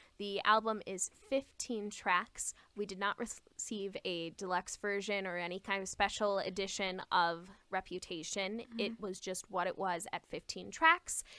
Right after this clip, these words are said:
Speaker 1: Singles were Look What You Made Me Do, the, the single that shook
Speaker 2: Yay.
Speaker 1: the world. <laughs>
Speaker 2: Oh my god.
Speaker 1: Are You Ready For It? Endgame, New Year's Day, Delicate,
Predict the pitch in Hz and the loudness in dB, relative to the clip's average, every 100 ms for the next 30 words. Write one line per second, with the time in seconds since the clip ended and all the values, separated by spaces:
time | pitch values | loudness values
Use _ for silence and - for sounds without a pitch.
0 | - - - 302 302 302 302 302 226 226 | -18 -8 2 2 4 6 4 2 -2 0
1 | 208 - 202 214 277 - 247 233 233 233 | 0 0 -2 2 2 4 4 4 4 2
2 | 202 196 190 196 220 196 180 185 220 - | 2 0 0 0 -4 -6 -6 -8 -10 -14
3 | 196 185 180 185 - 214 220 220 - - | -8 -8 -8 -6 0 0 0 -2 -4 -4
4 | - - - 214 202 185 214 196 190 170 | -2 0 4 2 2 0 2 4 2 2
5 | 202 285 311 - 370 233 453 466 - - | 6 6 6 12 12 12 12 12 10 -10
6 | 196 202 269 - - - _ - 523 - | -8 -6 -4 -6 -10 -20 _ -10 -10 -6
7 | - 220 226 208 214 214 262 - 285 294 | 4 6 6 4 4 4 2 2 4 6
8 | 349 - - - _ _ _ _ - 233 | 2 0 -4 -4 _ _ _ _ 4 6
9 | 240 240 233 220 214 208 220 _ _ - | 6 4 2 2 2 -2 -6 _ _ -6
10 | 202 226 262 262 247 240 - 185 180 180 | 0 2 2 2 2 2 0 0 0 -4
11 | 202 _ 196 208 208 202 - 196 | -8 _ -2 2 2 0 -4 -8